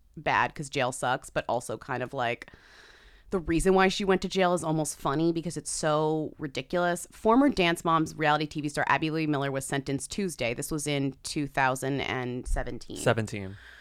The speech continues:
Speaker 1: To a year and a day in prison for bankruptcy fraud and taking a hundred and twenty thousand dollars worth of Australian currency into the country without reporting it.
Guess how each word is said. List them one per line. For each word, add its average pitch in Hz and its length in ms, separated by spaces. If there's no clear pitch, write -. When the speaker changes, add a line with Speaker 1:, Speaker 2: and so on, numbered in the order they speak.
Speaker 1:
To 233 140
a - 20
year 208 340
and 240 140
a 208 60
day 170 200
in 165 100
prison 156 280
for 160 140
bankruptcy 156 500
fraud 143 340
and 151 160
taking 156 440
a 156 40
hundred 180 280
and 208 100
twenty 170 240
thousand 151 400
dollars 143 320
worth 151 160
of 160 120
Australian 170 680
currency 165 520
into 147 200
the 151 80
country 147 360
without 135 300
reporting - 480
it. - 120